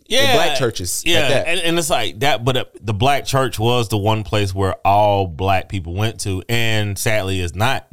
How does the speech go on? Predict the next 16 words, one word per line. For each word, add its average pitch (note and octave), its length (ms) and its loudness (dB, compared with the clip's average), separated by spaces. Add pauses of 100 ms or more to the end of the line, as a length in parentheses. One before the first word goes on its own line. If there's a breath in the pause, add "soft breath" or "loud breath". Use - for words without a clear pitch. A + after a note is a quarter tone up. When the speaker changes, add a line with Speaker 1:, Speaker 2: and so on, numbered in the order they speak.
Speaker 1:
that E2+ 260 -6
way E2 220 -6
anymore. D2+ 460 -10
Speaker 2:
Yeah. C3 160 2
Speaker 1:
Right? A2 120 -2 (240 loud breath)
All G2+ 200 2
black G#2+ 240 0
people G2 260 -6
don't G#2+ 380 -4
go F#2 180 -2
to - 140 -12
church. F2 280 -6
So G#2+ 80 -2
it's G#2 120 0
like, A2 100 2
okay, A#2 300 0